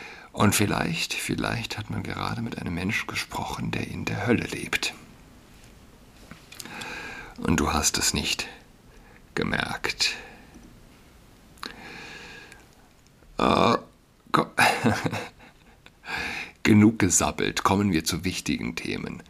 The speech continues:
Skandal im britischen Gesundheitswesen, fa-, äh, G-, Gesundheitswesen. Fast jede dritte Ärztin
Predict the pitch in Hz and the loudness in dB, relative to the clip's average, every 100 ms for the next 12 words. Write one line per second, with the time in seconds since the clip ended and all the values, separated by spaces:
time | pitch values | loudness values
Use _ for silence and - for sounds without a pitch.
0 | - - - 90 80 - 98 - - 87 | -4 0 2 2 2 2 2 0 0 -2
1 | - 120 120 - 101 98 87 101 104 95 | 2 4 4 2 2 2 2 2 0 0
2 | - 80 71 73 - 87 - 82 82 - | 0 0 -2 -4 -4 -4 -4 -4 -4 -4
3 | 90 90 101 - - 92 95 82 - 78 | -2 0 0 0 -4 0 2 4 2 0
4 | - - - - - 85 - - 101 143 | -10 -10 -10 -6 -2 0 0 4 8 8
5 | 143 - - - - 160 - 123 117 - | 8 4 6 8 8 6 6 4 6 6
6 | - - - | 6 6 2